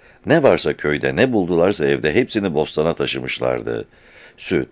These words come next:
tereyağı, bal, çorap, mintan, tesbih. Seyran her gün bir şey götürmek bahanesiyle ancak bostana gidebiliyordu.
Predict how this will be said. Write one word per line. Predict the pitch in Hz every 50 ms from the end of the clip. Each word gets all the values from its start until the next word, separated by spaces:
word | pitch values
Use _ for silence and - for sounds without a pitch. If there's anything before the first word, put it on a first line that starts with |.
| _ _
tereyağı, | - 92 87 73 71 69 67 69 67 62 60 - 58
bal, | 82 87 78 67 65 -
çorap, | - - 101 90 76 71 65 - -
mintan, | 76 90 87 76 - - 82 73 69
tesbih. | - - 90 87 - - - 76 69 64 58 - - _ _ _ _ _ _ _ - - _
Seyran | - - 143 156 170 165 143 87
her | 80 110 143
gün | 127 92 85 73 73
bir | 82 85
şey | - 101 104 104
götürmek | 80 82 - - 82 76 95 101 -
bahanesiyle | 76 69 69 76 78 80 80 - 87 - -
ancak | 67 90 95 85 78 78 - -
bostana | 69 73 - - - 71 71 76
gidebiliyordu. | 67 - - 71 67 60 65 65 67 65 62 57 55 60 58 53